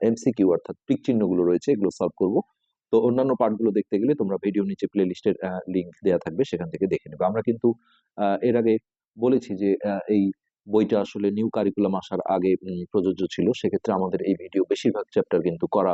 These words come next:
আছে। আমরা সেই, উম, প্লেলিস্টের, আহ, লিঙ্কগুলো আর কিভাবে তোমরা ভিডিও খুঁজে পাবে সেরকম আমরা একটা, আহ, ভিডিও দিয়েছি, সেখান থেকে তোমরা দেখে নেবে। আসলে একই ক্লাস দুবার আসলে করা সম্ভব না, হ্যাঁ? তো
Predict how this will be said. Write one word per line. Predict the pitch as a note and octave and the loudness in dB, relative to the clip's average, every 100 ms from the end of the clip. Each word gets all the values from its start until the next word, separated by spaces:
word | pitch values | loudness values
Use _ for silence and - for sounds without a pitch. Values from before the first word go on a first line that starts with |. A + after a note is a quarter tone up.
| D#2 | -2
আছে। | - D3 _ _ _ - | -6 -8 _ _ _ -8
আমরা | F#2+ F#2+ - | -2 -2 -2
সেই, | - F2+ F2 | 0 0 0
উম, | G2 F2+ F2 - _ _ | -4 -4 -4 -8 _ _
প্লেলিস্টের, | A#2+ G#2+ G2+ - G2 F2 | 2 4 2 0 0 0
আহ, | F#2 F2+ | -2 0
লিঙ্কগুলো | F#2+ G2 F2+ F#2 C#3+ | 2 2 4 4 2
আর | - F#2 F2+ F2+ | -2 -2 -2 -2
কিভাবে | B2+ A2+ A2+ | -4 0 0
তোমরা | G#2+ G2 F#2+ | 0 0 -4
ভিডিও | F2 F#2+ F#2+ - | -4 -2 -2 0
খুঁজে | G#2+ G#2 | 0 0
পাবে | F#2 E2 G2 | 0 -2 -2
সেরকম | - F#2 F#2+ F2+ | -2 -2 -2 -6
আমরা | F2 F2 | -4 -4
একটা, | E2+ - E2 - _ _ _ | -4 -4 -6 -6 _ _ _
আহ, | F2 E2+ | -10 -4
ভিডিও | G2 F#2+ F2+ | 0 2 2
দিয়েছি, | F2+ G2+ - A2 | 4 0 -2 -8
সেখান | - G2 E2+ | -6 -4 -4
থেকে | E2+ | -4
তোমরা | F2+ E2+ | -4 -4
দেখে | E2+ F#2+ G2+ | -2 -2 0
নেবে। | G#2 C3+ | 0 0
আসলে | G2+ G#2 G2+ - _ _ | 0 2 0 0 _ _
একই | A#2+ - | -6 -2
ক্লাস | A2+ A#2 G#2+ A2 | 2 2 2 -2
দুবার | A#2 G#2 G2 | 0 0 0
আসলে | F2+ G2+ F#2 | -2 -2 0
করা | G2+ F#2 | 0 -2
সম্ভব | - A2 G#2 F2 | -2 -4 -2 -2
না, | E2 - _ _ _ | -4 -10 _ _ _
হ্যাঁ? | D#3+ - _ _ | -6 -6 _ _
তো | - | -2